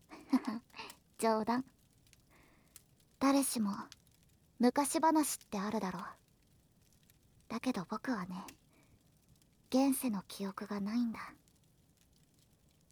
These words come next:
君だって徐々に昔のことを思い出してきたと思うんだけど、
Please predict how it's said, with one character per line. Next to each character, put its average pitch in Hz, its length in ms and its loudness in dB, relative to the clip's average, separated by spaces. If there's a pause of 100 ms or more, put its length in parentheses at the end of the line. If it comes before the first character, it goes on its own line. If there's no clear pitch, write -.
(100)
君 226 300 6
だ 302 80 8
っ 311 40 4
て - 160 2 (680)
徐 330 140 8
々 311 120 8
に 233 120 10
昔 208 380 4
の 277 120 10
こ 302 120 4
と 294 200 8
を 247 40 8
思 220 200 8
い 254 60 10
出 277 120 2
し - 60 -2
て 262 120 0
き - 80 -4
た 220 140 -4
と 196 140 0
思 202 180 2
う 233 100 4
ん 226 40 2
だ 208 120 -2
け 196 100 -10
ど、 180 140 -8